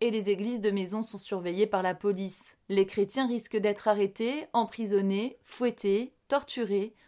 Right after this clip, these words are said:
ou expulsés. C'est dans ce contexte que Luc exerce clandestinement une activité pastorale. Lui-même n'est pas saoudien. Les risques et les défis sont nombreux,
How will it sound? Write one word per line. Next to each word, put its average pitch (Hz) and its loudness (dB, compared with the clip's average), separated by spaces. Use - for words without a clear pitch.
ou 233 -2
expulsés. 226 -2
C'est - -2
dans 247 2
ce 269 -4
contexte 285 -6
que - -6
Luc 233 -4
exerce 220 0
clandestinement 214 2
une 208 2
activité 185 -2
pastorale. 190 2
Lui-même 202 0
n'est 254 2
pas 220 0
saoudien. 180 -6
Les 180 -2
risques 214 -4
et 196 2
les 180 0
défis 175 -4
sont 185 -6
nombreux, 190 0